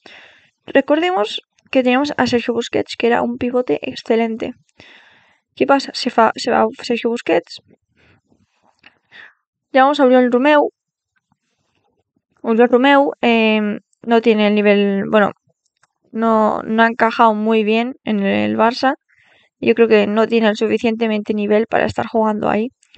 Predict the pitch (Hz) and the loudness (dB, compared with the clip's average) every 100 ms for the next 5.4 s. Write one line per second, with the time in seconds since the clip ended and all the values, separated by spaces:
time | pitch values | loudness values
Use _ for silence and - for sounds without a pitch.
0 | - - _ _ _ _ - _ _ _ | -20 -20 _ _ _ _ -20 _ _ _
1 | - 277 269 262 247 240 240 233 233 _ | 2 4 4 2 0 -2 -6 -10 -16 _
2 | _ _ _ _ - 247 277 269 262 269 | _ _ _ _ -8 0 2 2 2 2
3 | 269 247 214 - - _ _ _ _ - | 2 0 -2 -2 -8 _ _ _ _ -2
4 | 247 247 269 285 302 277 247 - 262 277 | 0 2 2 2 0 0 -4 0 2 2
5 | 254 233 220 | -2 -6 -6